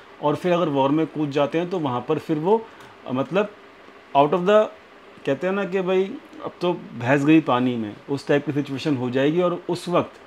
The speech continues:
उस situation को पार पाना, मतलब उस situation के, situation से overcome करना, अ, मतलब वो फिर im-, almost impossible हो जाएगा। तो ये भी situation हमको याद रखनी चाहिए analysis करते समय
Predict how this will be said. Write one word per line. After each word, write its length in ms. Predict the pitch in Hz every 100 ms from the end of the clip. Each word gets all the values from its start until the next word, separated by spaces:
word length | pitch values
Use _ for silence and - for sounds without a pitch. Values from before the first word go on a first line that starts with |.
| - - - -
उस 100 | 160
situation 580 | 175 147 160 147 160 160
को 120 | 175
पार 340 | 175 127 135
पाना, 400 | 143 147 135 113 - - - - - - - - - - 127
मतलब 320 | 127 147 151
उस 140 | 156 -
situation 520 | 160 151 151 160 151
के, 200 | 147 165 160 - - -
situation 440 | 143 151 147 160
से 100 | 151
overcome 580 | 185 139 139 156 165 156
करना, 380 | 139 123 120 101 - - - - - -
अ, 340 | 117 113 107 73
मतलब 440 | 113 110 131 139 123
वो 300 | 135 135 113
फिर 280 | 135 135 139 - - 143
im-, 400 | 135 - - 131
almost 560 | 139 147 151 165 -
impossible 680 | 143 123 117 110 - 117 139
हो 200 | 120 113
जाएगा। 400 | 104 92 98 - - - - -
तो 80 | 135
ये 280 | 127 147 147
भी 180 | 147
situation 540 | 175 156 147 147 156 151
हमको 300 | 131 135 139
याद 280 | 113 113 113
रखनी 260 | - 127
चाहिए 380 | 113 113 110 139
analysis 540 | 131 113 110 110 120
करते 280 | - 107 113
समय 280 | 107 110 135